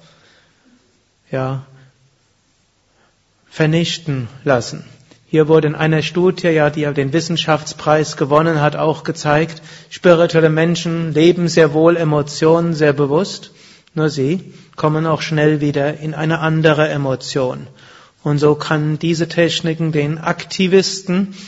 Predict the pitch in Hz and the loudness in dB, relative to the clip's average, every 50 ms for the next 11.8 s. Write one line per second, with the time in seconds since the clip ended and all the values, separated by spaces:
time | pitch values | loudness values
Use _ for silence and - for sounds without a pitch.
0 | - - _ _ - 139 139 139 139 156 151 147 147 147 143 143 143 131 127 147 | -20 -20 _ _ -4 -2 0 0 -2 -2 -2 -2 0 2 2 2 0 0 0 0
1 | 156 165 165 165 - - 160 156 156 156 - - - - - - - - - 156 | 0 0 0 0 -4 -8 -6 -6 -6 -8 -10 -16 -20 -20 -20 -20 -20 -6 0 2
2 | 156 151 147 143 139 - 139 120 - - - - _ _ _ _ _ _ - - | 4 4 4 2 0 -4 -10 -12 -12 -14 -20 -20 _ _ _ _ _ _ -20 -20
3 | _ _ _ - _ _ - 196 190 208 214 196 - - - - - - - _ | _ _ _ -20 _ _ 0 2 2 2 2 -2 -6 -12 -18 -20 -20 -20 -20 _
4 | _ _ _ - - - 170 - - 165 165 165 - 165 160 - - 170 165 165 | _ _ _ -8 -4 -4 -4 -2 0 0 0 0 -2 -8 -6 -4 -2 0 0 0
5 | 160 175 175 196 196 190 185 185 185 180 - 185 190 196 202 190 - - - 151 | -2 -2 0 2 2 2 2 0 -2 -2 -2 -2 -2 0 -2 -2 -4 -6 -4 -2
6 | 143 147 175 180 156 - - 143 156 165 175 185 190 180 - 170 185 180 185 180 | 0 0 -2 -2 -4 -4 0 2 2 4 4 4 2 0 0 -2 0 0 2 2
7 | 180 180 170 160 180 180 180 175 180 - 190 180 175 170 160 160 165 175 156 - | 2 2 2 0 0 -2 -2 -2 -2 -2 -2 0 0 0 0 -2 -2 -6 -4 -2
8 | 170 165 151 160 160 160 156 156 156 156 156 - 170 170 175 170 - - _ - | -2 -2 -2 -2 -2 -2 0 0 0 -2 -4 -6 -6 -6 -6 -8 -10 -16 _ -10
9 | - 180 175 160 - - - - - _ _ _ _ - - 196 165 160 156 151 | -6 -6 -6 -6 -8 -12 -14 -18 -20 _ _ _ _ -6 -4 -2 0 0 0 0
10 | 143 147 139 139 131 147 139 139 135 127 120 127 127 135 - - - - - _ | 0 0 -2 -2 -2 -2 -2 -2 -2 -4 -4 -6 -12 -14 -18 -20 -20 -20 -20 _
11 | _ _ - 151 160 165 160 160 - 160 151 151 180 170 - | _ _ -2 0 0 0 0 -2 -4 -4 -2 -2 -4 -4 -8